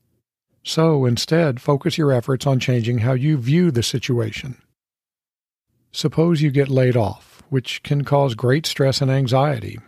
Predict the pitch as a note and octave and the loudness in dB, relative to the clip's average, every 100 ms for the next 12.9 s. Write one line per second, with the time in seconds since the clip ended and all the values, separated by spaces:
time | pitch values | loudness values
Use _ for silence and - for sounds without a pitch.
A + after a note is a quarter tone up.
0 | - B2 C3 - C#3 D3 A2+ A2 - _ | -6 -4 -2 -2 0 0 -4 -8 -16 _
1 | _ _ _ _ _ _ _ - B2+ - | _ _ _ _ _ _ _ -4 -2 0
2 | - F#3 E3 C3+ B2 C#3 B2+ B2+ A#2 G#2+ | 0 0 2 2 2 0 0 0 0 0
3 | - G#2 G#2 B2 A#2+ - A#2+ - C3 B2+ | 0 -2 0 -2 -2 -2 -4 -2 -2 0
4 | C#3 B2+ D3 B2 G#2+ A2+ A#2+ B2+ B2 C3 | -2 0 0 0 -2 -4 -2 0 2 2
5 | A#2 A#2 A#2 A#2+ G#2 C3+ B2+ A2 A2 A#2+ | 0 0 0 0 0 0 2 0 0 2
6 | C3 G#2 - - _ _ _ - E3 - | 0 -2 -8 -16 _ _ _ -4 -2 2
7 | E3 D#3 D3 C#3 C#3 C3 C#3 C3+ B2 - | 0 2 0 0 0 -2 0 0 0 0
8 | C3 B2+ A#2 - C#3+ C#3 - C3 B2+ B2 | -2 0 -4 0 0 0 -2 -2 0 -2
9 | G#2+ - F#3+ - C3 - A#2 A2+ C#3+ B2 | -2 0 0 0 -2 0 0 0 -2 -2
10 | A#2 A#2+ C3 B2 B2+ A#2 C3+ D3+ B2 - | 0 2 2 2 2 2 0 -2 -8 -14
11 | _ _ _ - B2 D#3+ C3+ A#2+ C#3 B2 | _ _ _ -4 -2 0 0 2 2 2
12 | B2+ - B2 E3+ C#3 A#2 G#2 - - | 0 -2 -2 0 0 -2 -8 -12 -20